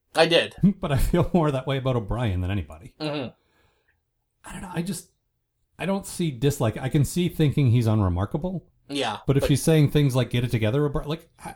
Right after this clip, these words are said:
Speaker 2: huh?
Speaker 1: He got it together, except for his wife.
Speaker 2: Well, maybe that's it. Maybe she doesn't like Keiko and she's
Speaker 1: Yeah.
Speaker 2: transferring her dislike of Keiko to
Speaker 1: Yeah, there you go. That must be it.
Speaker 2: Yeah, you're,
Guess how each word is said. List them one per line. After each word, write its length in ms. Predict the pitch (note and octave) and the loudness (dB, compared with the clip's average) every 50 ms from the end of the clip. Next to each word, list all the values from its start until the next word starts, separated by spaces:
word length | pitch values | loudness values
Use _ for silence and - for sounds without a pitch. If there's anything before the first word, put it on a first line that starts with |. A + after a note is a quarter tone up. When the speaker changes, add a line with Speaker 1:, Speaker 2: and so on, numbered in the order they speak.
| _ | _
Speaker 2:
huh? 440 | _ - - - D#3+ G#3+ D4 F4 F4 - _ _ _ _ _ - - | _ -16 -8 -6 -4 -2 -2 -4 -4 -8 _ _ _ _ _ -8 -4
Speaker 1:
He 100 | G3 D4 | -4 -2
got 240 | D4+ F4+ G4 A4 A4+ | 0 0 0 0 0
it 80 | F#4 | -4
together, 460 | - - A#2+ G#2+ G2 G2 F#2+ F2 - - _ _ - | -6 -8 -10 -8 -10 -10 -12 -14 -16 -20 _ _ -20
except 220 | _ - - E3 F3 | _ -6 -6 -4 -4
for 60 | B2 | -4
his 80 | G2+ | -6
wife. 420 | - - - D3+ E3+ - C#3+ E3 D3 | -8 -8 -4 -4 -4 -4 -4 -4 -2
Speaker 2:
Well, 180 | C3+ A#2 A2+ | 0 2 2
maybe 240 | A#2 A#2 A2+ G#2 G#2+ | 2 2 2 0 0
that's 240 | G2 G2+ G#2+ - - | -2 -4 -6 -6 -8
it. 160 | - - - _ _ _ _ _ _ _ | -18 -20 -20 _ _ _ _ _ _ _
Maybe 160 | F#3+ A3+ C4+ | -2 0 0
she 140 | A3+ - C4+ | 2 2 2
doesn't 180 | A#3+ F#3 F#3 G3 | 2 4 2 2
like 160 | D#3+ C#3+ - | 2 0 0
Keiko 320 | - D#3 D3 C#3+ C3 A#2 A2 | -2 -2 -2 0 0 0 0
and 100 | G#2 - | 0 -2
she's 120 | - G#2 | -2 0
Speaker 1:
Yeah. 120 | F#3 G3+ | 2 2
Speaker 2:
transferring 500 | F3+ C3+ A#2+ - - - D3 C3+ B2 A#2 G#2+ | 4 4 2 0 -2 -4 -2 -2 0 0 0
her 80 | A2 | -2
dislike 360 | G#2+ A2 G#2+ - - G#2 F#2+ - | -2 -2 -4 -4 -4 -6 -6 -6
of 80 | - | -8
Keiko 340 | - - G#2 F#2+ - F2+ E2+ | -6 -6 -6 -4 -6 -8 -8
to 120 | E2+ F2 E2 | -8 -8 0
Speaker 1:
Yeah, 180 | A#3 C4 A#3 | 4 4 6
there 140 | G#3+ C4+ C#4 | 8 6 8
you 180 | B3 F#3+ D#3+ - | 8 6 4 4
go. 180 | C#3+ C3 A#2 | 0 -2 2
That 160 | C3+ F#3 A3 G3+ | 2 2 4 4
must 260 | F3+ F3 E3+ - - | 4 2 2 2 -2
be 140 | D3+ B2 G#2 | -4 -4 -4
it. 100 | F#2 G#3 | -4 -4
Speaker 2:
Yeah, 100 | G#3+ E3 | -4 -4
you're, 200 | D3 E3 G3 F#3+ | -4 -6 -8 -10